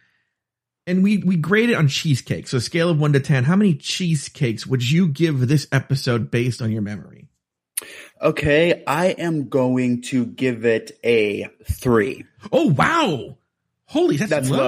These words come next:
Speaker 2: low. It
Speaker 1: Wow.
Speaker 2: is low. That's, that's the lowest I would probably ever give.
Speaker 1: Oh,
Speaker 2: It's
Speaker 1: really?
Speaker 2: just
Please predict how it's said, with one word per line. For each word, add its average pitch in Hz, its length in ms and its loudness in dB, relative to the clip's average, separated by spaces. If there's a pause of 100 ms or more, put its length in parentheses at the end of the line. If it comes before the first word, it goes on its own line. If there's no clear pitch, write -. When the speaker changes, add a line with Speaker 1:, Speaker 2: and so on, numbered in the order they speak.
Speaker 2:
low. - 180 -6 (560)
It 156 120 -2
Speaker 1:
Wow. 156 80 2
Speaker 2:
is 196 100 2
low. 127 380 0
That's, 151 280 -2
that's 156 280 -2
the 160 100 0
lowest 139 340 2
I 135 60 2
would 123 120 0
probably 123 260 0
ever 104 160 -2
give. 127 600 -4
Speaker 1:
Oh, 196 180 2
Speaker 2:
It's 120 160 0
Speaker 1:
really? 302 180 2
Speaker 2:
just 135 460 2